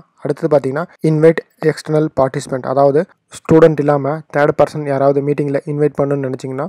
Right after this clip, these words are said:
அவங்களே இன்வைட் பண்ணிக்கலாம். அடுத்தது பார்த்தீங்கன்னா, நேட்டிவ் மொபைல் அப்ளிகேஷன். இது பார்த்தீங்கன்னா, மொபைல் அப்ளிகேஷன்லயும் சப்போர்ட் ஆகுது. அதனால நீங்க மொபைல் அப்ளிகேஷனாவும் யூஸ் பண்ணிக்கலாம். அடுத்தது பார்த்தீங்கன்னா, லைவ் க்ளோஸ்டு கேப்ஷன். அதாவது, நீங்க YouTube-ல பார்த்திருப்பீங்க, சி சின்னு ஒரு ஆப்ஷன் இருக்கும். அதே மாதிரி இதுலயும் சி சின்னு ஒரு ஆப்ஷன் இருக்கு.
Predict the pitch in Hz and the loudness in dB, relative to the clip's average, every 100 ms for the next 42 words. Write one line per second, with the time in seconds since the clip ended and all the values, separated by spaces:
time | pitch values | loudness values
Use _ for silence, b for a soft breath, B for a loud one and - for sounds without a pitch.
0 | - 139 147 151 156 147 143 139 131 131 | -2 0 2 2 0 -2 -4 -4 -6 -6
1 | 160 139 143 151 147 131 135 185 143 139 | -10 -6 -4 0 0 -2 -4 -8 -6 -4
2 | 143 170 180 196 147 139 147 135 139 135 | -2 -2 -4 -6 -4 2 2 2 -4 -6
3 | 135 135 - B B B 143 151 139 139 | -8 -10 -16 B B B -2 0 0 -4
4 | - 139 151 147 139 147 143 139 143 151 | -2 2 4 4 2 0 -2 -4 -4 -4
5 | 147 - 139 127 131 170 - _ _ _ | -4 -2 -2 0 -4 -6 -12 _ _ _
6 | 135 139 156 147 143 127 139 139 127 139 | -4 0 0 0 -2 0 2 2 0 -4
7 | 139 139 147 135 - 131 123 135 170 b | -4 -2 -2 -2 -4 -8 -8 -10 -12 b
8 | b - 143 143 151 143 135 143 190 b | b -6 -4 0 2 2 0 -4 -6 b
9 | 151 151 170 - 156 156 151 147 135 127 | 2 4 4 2 6 6 6 2 -2 -2
10 | 143 156 143 151 151 156 147 143 156 160 | -8 -4 4 6 6 4 2 2 4 2
11 | 143 135 135 139 127 131 127 - 156 - | 4 2 2 0 -4 -4 -6 -4 -4 -2
12 | 151 131 127 139 131 139 143 135 156 143 | 0 2 0 -2 -8 -8 -4 2 4 4
13 | 139 147 156 151 147 151 147 131 127 131 | 0 2 0 0 -4 -2 0 0 0 -4
14 | 127 151 | -8 -8